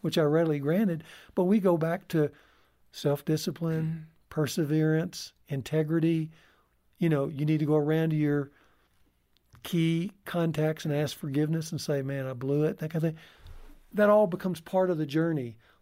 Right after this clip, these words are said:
Speaker 1: The goal is not to have perfect kids. The goal is to have competent adults who can stand there with their wounds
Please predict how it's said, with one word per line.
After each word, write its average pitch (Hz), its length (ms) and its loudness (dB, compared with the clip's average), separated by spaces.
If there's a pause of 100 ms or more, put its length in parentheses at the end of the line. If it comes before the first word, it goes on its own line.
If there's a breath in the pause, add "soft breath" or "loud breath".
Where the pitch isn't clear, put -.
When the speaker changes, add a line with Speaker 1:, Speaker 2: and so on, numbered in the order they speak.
Speaker 1:
The 160 160 -2
goal 175 680 4
is 147 200 -6
not 165 360 0
to 170 60 -6
have 156 200 -2
perfect 160 360 -4
kids. 135 480 -4 (420 soft breath)
The 151 120 -2
goal 160 600 2
is 135 180 -8
to - 80 -4
have 139 280 -2 (220)
competent 175 640 -2 (120)
adults 147 640 0 (760 soft breath)
who 180 160 2
can 156 180 0
stand 180 440 0
there 165 320 2
with 156 280 0
their 147 200 2
wounds 170 760 2